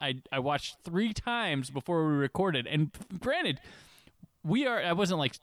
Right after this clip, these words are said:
first time I watched it hardcore, then I was, like, writing the episode and doing it, and then I had it on just for shits and giggles in the background for something, 'cause I just, I was enjoying this one. <laughs> So,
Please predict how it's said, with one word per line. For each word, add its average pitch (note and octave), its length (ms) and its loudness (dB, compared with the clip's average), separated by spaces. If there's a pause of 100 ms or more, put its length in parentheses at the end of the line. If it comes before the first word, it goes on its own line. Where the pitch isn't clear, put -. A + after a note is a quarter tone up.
(500)
first A#3+ 240 0
time F3+ 200 2
I D#3+ 40 4
watched D#3 300 0
it D3 120 -2
hardcore, C#3 580 2
then C3+ 120 2
I C3 60 2
was, B2+ 180 0
like, A#2+ 140 -2
writing B2 520 -2
the G#2+ 60 -2
episode C#3+ 600 0
and C#3 100 0
doing C3+ 260 2
it, B2+ 40 0
and A#2+ 100 -2
then A#2+ 140 0
I A#2+ 60 0
had B2 180 -2
it B2 100 -4
on B2+ 220 0
just B2+ 160 -4
for C3+ 100 -6
shits - 300 -4
and A#2 160 -4
giggles C3 340 0
in C3 60 0
the A#2 80 0
background C3 500 -2
for C3 80 -4
something, C3+ 340 0
'cause B2+ 220 -6 (100)
I A#2 120 -4
just, A#2 180 -10 (220)
I A2+ 80 -4
was A2 160 -2
enjoying G2+ 320 -2
this G2 180 -8
one. G2 260 -8
<laughs> - 60 -20 (120)
So, D#3+ 140 0